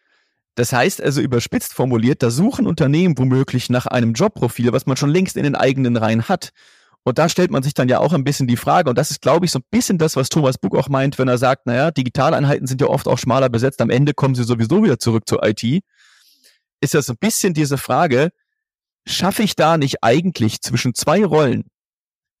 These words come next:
die zwar vielleicht am Ende im Aufgabenzuschnitt ein wenig anders sind, aber eigentlich in ihren Anforderungen und ihren Profilen sogar sehr gleich sind, schaffe ich nicht eigentlich einen Abstimmungsbedarf, einen Koordinationsbedarf,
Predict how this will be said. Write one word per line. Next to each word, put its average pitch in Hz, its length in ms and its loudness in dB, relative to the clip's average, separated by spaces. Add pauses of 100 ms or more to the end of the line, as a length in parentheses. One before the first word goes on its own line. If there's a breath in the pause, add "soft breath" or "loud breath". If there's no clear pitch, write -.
(100)
die 139 60 0
zwar 135 240 0
vielleicht 135 640 2
am - 180 0
Ende 175 300 2
im 131 160 -2
Aufgabenzuschnitt 160 1040 0
ein 113 200 0
wenig 190 480 0
anders 175 340 2
sind, 113 180 -2
aber 98 280 -2
eigentlich 190 640 0
in 143 120 0
ihren 123 360 0
Anforderungen 143 880 0
und 135 100 -2
ihren 127 180 0
Profilen 156 720 0
sogar 117 340 0
sehr 127 440 0
gleich 185 420 0
sind, - 280 -10 (440)
schaffe - 340 -2
ich - 120 -2
nicht 160 240 -4
eigentlich 147 680 0 (440)
einen 120 340 0
Abstimmungsbedarf, 139 1160 0
einen 127 220 -2
Koordinationsbedarf, 147 1500 -2